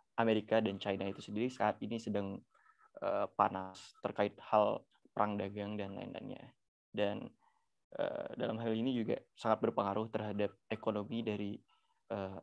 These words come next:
asean itu sendiri terkait, eh, dan apalagi terhadap regionalisme asean-nya itu sendiri. Nah, untuk sebelumnya itu saya akan menjelaskan bahwa sebenarnya asean itu sudah, eh,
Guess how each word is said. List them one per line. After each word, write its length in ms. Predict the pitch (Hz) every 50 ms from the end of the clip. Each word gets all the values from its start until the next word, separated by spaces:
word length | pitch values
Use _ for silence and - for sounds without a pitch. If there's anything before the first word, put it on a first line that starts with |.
| - -
asean 320 | 104 101 - 107 104 101
itu 160 | 101 - - -
sendiri 320 | 104 101 98 101 101 - _ _ _
terkait, 400 | - - 107 - - 104 104 104 - - _ _ -
eh, 420 | 113 113 110 107 107 107 104 104 101 - _ _ _ _ _ _ _ _ - - _ _ _ -
dan 260 | 123 113 107 107 107 -
apalagi 320 | 113 - 113 110 110 120
terhadap 320 | 117 117 113 110 107 98 - 107 107 110 - _ _ _ -
regionalisme 560 | - 107 107 104 113 107 104 107 107 113 110 101 98
asean-nya 400 | 104 - - 98 98 98 101 98
itu 80 | -
sendiri. 320 | - - 104 90 - - - _ _ _ _ _ _ _ _ _ _ _ _ _ _ - -
Nah, 80 | - - -
untuk 200 | 117 - 110 - -
sebelumnya 400 | 120 117 120 113 113 113 110 110
itu 160 | - 120 123
saya 200 | - 117 117 117
akan 200 | - 120 120 113
menjelaskan 600 | 107 104 101 98 98 - - 120 123 123 120 - _ _ _ _ _ _
bahwa 600 | 107 107 98 - - - 117 120 127 135 - - - _ _ _ _ _ _ _
sebenarnya 600 | - - 107 104 104 98 98 117 120 123 135 139 - _ _ _ _ _ -
asean 640 | 127 113 - - 117 117 104 95 - - - - - -
itu 360 | 117 - - 123 123 117 -
sudah, 400 | - - 127 120 123 123 120 - - _ _ _ _ _ _ _ _ _ _ _ _ _ _ -
eh, 260 | 110 104 101 92 87